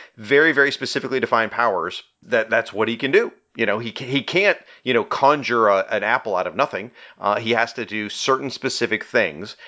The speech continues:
And, you know, it's like five or six powers, and that's what he can use as magic. And they're all magical, so they are tied to magic, but it's just that's how they work. And that's how I prefer to do magic, 'cause it's,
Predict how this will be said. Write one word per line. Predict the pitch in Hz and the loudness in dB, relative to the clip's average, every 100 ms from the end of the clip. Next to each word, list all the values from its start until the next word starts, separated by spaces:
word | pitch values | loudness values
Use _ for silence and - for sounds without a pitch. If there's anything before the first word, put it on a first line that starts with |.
| - - | -12 -2
And, | 107 101 98 95 104 127 123 | 2 2 0 -4 -12 -12 -8
you | 123 | -2
know, | 113 | 0
it's | 95 117 | 0 0
like | 104 | -2
five | - 90 107 | 0 0 0
or | |
six | 127 - | -6 -6
powers, | 85 76 92 117 | -2 -2 -2 -6
and | - 92 | -10 -6
that's | 73 71 - | -6 -6 -4
what | 113 | -4
he | 117 | -4
can | 113 120 | -4 -2
use | 123 127 | -2 -2
as | 131 | 0
magic. | 151 135 | -2 -2
And | 123 | 0
they're | 123 | 6
all | 143 | 6
magical, | 120 135 196 180 - 123 | 6 4 4 -2 -8 -10
so | - 120 | -4 2
they | 113 | 4
are | 127 | 2
tied | - 117 117 127 | 0 0 2 0
to | 107 | -4
magic, | 98 143 73 - - - - | -2 -2 -6 -14 -18 -10 -4
but | 107 | -2
it's | - | -2
just | 110 - | -4 0
that's | 90 - | -2 0
how | 92 | -4
they | 85 | -2
work. | 113 110 | -2 -2
And | 92 92 110 | -4 -2 0
that's | 165 156 | 0 2
how | 151 | 4
I | 120 120 | 4 2
prefer | 107 104 | -2 -8
to | 80 | -8
do | - 85 | -10 -8
magic, | 80 78 123 | -6 -6 -4
'cause | 135 | -2
it's, | 156 - | -4 -6